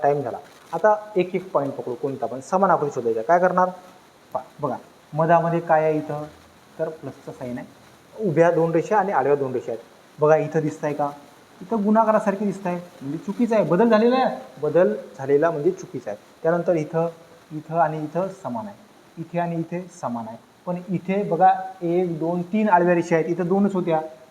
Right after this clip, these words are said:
म्हणजे दोन चुकीचे झाले. ठीक आहे, दोन चुकीचे झाले. आता बघा,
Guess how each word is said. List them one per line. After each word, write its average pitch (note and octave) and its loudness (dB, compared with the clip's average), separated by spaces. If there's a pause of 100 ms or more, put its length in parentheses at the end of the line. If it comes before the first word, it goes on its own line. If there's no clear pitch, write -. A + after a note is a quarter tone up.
म्हणजे E3+ -4 (640)
दोन B2+ -10
चुकीचे C3 -14
झाले. C3 -6
ठीक A3 -6
आहे, A3 2
दोन F3+ 0
चुकीचे G3 -2
झाले. C3 0 (120)
आता C#3+ 0
बघा, A2 -2